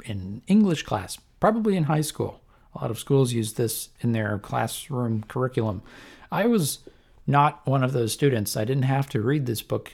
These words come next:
for school. And I think I have a greater appreciation of the book because of that fact. Now, I will say, when you're reading a book in school, you do get, you, you are forced into the discussion of what we're talking about, the, the sort of analysis of the text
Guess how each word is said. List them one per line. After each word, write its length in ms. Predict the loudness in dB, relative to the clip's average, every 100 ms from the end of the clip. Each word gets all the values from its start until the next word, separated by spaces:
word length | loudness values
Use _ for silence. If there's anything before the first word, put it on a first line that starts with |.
| -18
for 140 | -10 -8
school. 540 | -2 0 0 -4 -14 -20 -20 -6
And 80 | -2
I 40 |
think 460 | 0 4 4 2 -6 _ -4
I 300 | 0 2 0
have 520 | -2 2 4 4 0 -4
a 40 |
greater 460 | 0 2 4 4 2
appreciation 1120 | 0 0 0 -2 -2 -2 -4 -4 -4 -6 -8 -10 -4
of 180 | -2 -2
the 80 |
book 300 | -4 -4 -6 -4
because 340 | 4 6 6
of 100 | 6
that 180 | 2 2
fact. 380 | -2 -4 -14 -4
Now, 260 | 2 4 4
I 100 | 2
will 200 | 0 -2
say, 360 | -4 -6 -6 -10 -18 -18 0
when 240 | 6 8
you're 160 | 8 6
reading 240 | 4 2
a 60 | 0
book 200 | -2 -4
in 80 | -8
school, 260 | -6 -6
you 120 | -4
do 180 | -4 -6
get, 340 | -2 -2 -4 -10 _ _ _
you, 200 | -4 -4
you 200 | -4 -2
are 120 | -2
forced 440 | -2 4 4 4 2
into 280 | 2 2 0
the 100 | 0
discussion 720 | -2 0 0 0 0 -2 0 4
of 440 | 4 4 -2 -10 -20 -20 _ _
what 140 | 2 4
we're 100 | 6
talking 400 | 6 6 4 2
about, 420 | 4 2 -2 -8
the, 140 | -4
the 240 | -2 -2 -4
sort 240 | 0 0
of 200 | 0 -2
analysis 720 | -2 -2 0 -2 -4 -6 -6
of 260 | -4 -6 -4
the 80 | -8
text 640 | -8 -12 -10 -12 -12